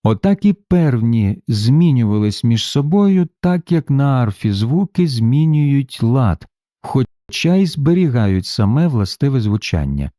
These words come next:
Як це й можна докладно виснувати з того, що сталося?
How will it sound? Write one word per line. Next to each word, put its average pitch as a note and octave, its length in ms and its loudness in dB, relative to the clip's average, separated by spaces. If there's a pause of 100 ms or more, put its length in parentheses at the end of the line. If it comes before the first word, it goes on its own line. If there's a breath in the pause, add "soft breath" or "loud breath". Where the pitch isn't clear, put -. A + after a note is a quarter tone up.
(220)
Як D3+ 340 0
це E3+ 200 -2
й E3 60 4
можна G2+ 560 2
докладно E3+ 720 0 (320)
виснувати F#2+ 760 -2
з - 140 -12
того, F#3 320 0
що - 380 -4
сталося? - 800 -6